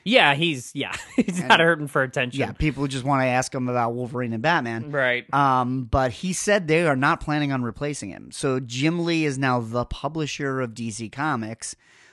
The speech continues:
Speaker 2: which is kinda crazy.
Speaker 1: Yeah, I, I, you mentioned it before we started recording it. It, it, it, it, I was like, "Okay, that seems a little weird." And then I was like, "Wait a minute, who am I thinking that should be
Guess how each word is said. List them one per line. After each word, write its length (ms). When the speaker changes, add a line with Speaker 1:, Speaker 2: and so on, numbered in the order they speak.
Speaker 2:
which 200
is 120
kinda 520
crazy. 800
Speaker 1:
Yeah, 600
I, 420
I, 220
you 200
mentioned 400
it 100
before 280
we 80
started 300
recording 480
it. 180
It, 140
it, 260
it, 160
it, 400
I 100
was 140
like, 180
"Okay, 160
that 220
seems 220
a 40
little 140
weird." 240
And 80
then 340
I 120
was 140
like, 160
"Wait 140
a 40
minute, 240
who 220
am 80
I 120
thinking 400
that 180
should 340
be 360